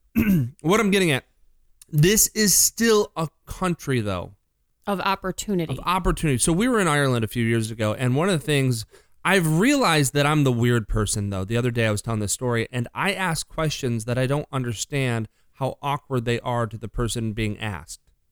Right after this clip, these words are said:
Speaker 2: You're just figuring this out
Speaker 1: I,
Speaker 2: right
Speaker 1: and
Speaker 2: now.
Speaker 1: I think I'm growing.
Speaker 2: All right. Anyways, continue, 'cause
Speaker 1: So
Speaker 2: we are on a time crunch, my
Speaker 1: when
Speaker 2: friend.
Speaker 1: we'd be in a, uh, in a taxi or we'd have, like, a bus driver, one of the questions I kept asking was,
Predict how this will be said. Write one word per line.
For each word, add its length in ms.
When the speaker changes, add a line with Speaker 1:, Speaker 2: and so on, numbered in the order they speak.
Speaker 2:
You're 160
just 500
figuring 420
this 180
out 160
Speaker 1:
I, 40
Speaker 2:
right 140
Speaker 1:
and 80
Speaker 2:
now. 120
Speaker 1:
I 120
think 280
I'm 280
growing. 680
Speaker 2:
All 200
right. 300
Anyways, 420
continue, 540
'cause 100
Speaker 1:
So 140
Speaker 2:
we 160
are 80
on 140
a 60
time 260
crunch, 240
my 80
Speaker 1:
when 140
Speaker 2:
friend. 120
Speaker 1:
we'd 140
be 120
in 120
a, 140
uh, 340
in 180
a 100
taxi 520
or 120
we'd 160
have, 280
like, 120
a 60
bus 200
driver, 340
one 280
of 20
the 80
questions 540
I 160
kept 240
asking 420
was, 160